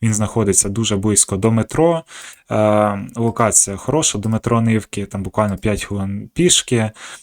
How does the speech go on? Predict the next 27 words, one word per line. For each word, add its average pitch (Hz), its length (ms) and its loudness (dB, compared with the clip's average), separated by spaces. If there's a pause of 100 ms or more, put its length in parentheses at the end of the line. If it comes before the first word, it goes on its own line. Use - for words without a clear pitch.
(120)
е, 107 160 -2
територія, 104 800 0
ну, 269 120 -8
відносно 151 480 -2
теж 101 400 0
непогана, 139 680 0 (440)
е, 104 440 2 (640)
комусь 143 320 4
сподобається, 135 760 2
комусь 127 540 2
не 104 160 -4
дуже. 95 400 -4
Але, 196 240 4
на 135 100 4
мій 120 140 4
погляд, 120 460 0
в - 40 -20
принципі, 123 460 0
доволі 104 420 0
навіть 104 280 0
непогано. 98 380 -4
Там 107 180 0
навіть 98 240 0
дитячий 104 420 -2
садок, 190 560 0
е, 131 40 2
е, 117 200 2